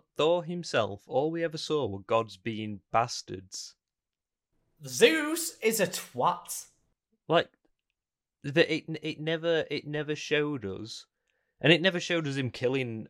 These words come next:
Speaker 1: a god apart from the one at the beginning, did it?
Speaker 2: Uh, no, but he was a t-, he was a twat and
Speaker 1: So
Speaker 2: deserved it.
Speaker 1: so, exactly. So, you know, he
Speaker 2: Was Gore the bad guy?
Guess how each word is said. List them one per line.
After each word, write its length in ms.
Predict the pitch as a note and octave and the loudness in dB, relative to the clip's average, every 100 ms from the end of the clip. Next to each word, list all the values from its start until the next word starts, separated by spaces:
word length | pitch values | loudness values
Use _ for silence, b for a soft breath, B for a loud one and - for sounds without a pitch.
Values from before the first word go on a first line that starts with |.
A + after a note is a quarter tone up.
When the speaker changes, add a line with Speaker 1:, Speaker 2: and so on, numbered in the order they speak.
| - | -8
Speaker 1:
a 120 | B2 | -8
god 400 | A2 B2 B2 G#2+ | 2 8 8 6
apart 360 | G#2+ A#2 A#2 A#2+ | 0 -2 -2 -4
from 100 | A2+ | -8
the 80 | A2+ | -4
one 160 | A2+ | -4
at 60 | A#2 | -6
the 60 | G#2 | -8
beginning, 440 | A2 C#3+ C3+ G2 | -6 -6 -6 -6
did 160 | B2 F#2+ | -8 -8
it? 180 | F2+ - _ _ _ _ _ _ _ _ _ | -10 -12 _ _ _ _ _ _ _ _ _
Speaker 2:
Uh, 280 | C#3 C3 C3 A#2+ | -6 -4 -4 -4
no, 280 | D3 D3 B2+ | -2 -2 -2
but 160 | B2+ C#3 | -4 -8
he 120 | D3 | -8
was 160 | A#2+ | -8
a 60 | A2 | -12
t-, 180 | - - | -14 -18
he 180 | B2+ B2+ | -12 -12
was 120 | G#2+ | -12
a 60 | G#2 | -10
twat 220 | A2+ - | -8 -6
and 60 | C3 | -2
Speaker 1:
So 140 | C#3+ | 0
Speaker 2:
deserved 260 | F2+ F2 - | 0 -6 -8
it. 200 | G#2 - - | -10 -10 -4
Speaker 1:
so, 440 | - D3 C#3 - - | 4 4 4 -4 -6
exactly. 580 | E3 - D#3+ - G2+ G2+ _ _ _ _ _ _ _ - | -6 -4 -4 -6 -12 -12 _ _ _ _ _ _ _ -8
So, 200 | C#3+ F3+ | 4 6
you 180 | E3 F#3+ | 6 2
know, 280 | C3+ A#2 - _ _ _ _ - | -2 -2 -6 _ _ _ _ -4
he 400 | D3+ F3+ D#3 _ C#3+ C3+ D3+ | -2 -2 -6 _ -20 -16 0
Speaker 2:
Was 260 | E3 G3 F3+ | 4 6 4
Gore 280 | E3+ F#3+ G#3+ | 2 4 4
the 80 | |
bad 260 | G3+ A#3 F#3 | 4 4 4
guy? 320 | G3+ A#3+ D4+ | 2 2 0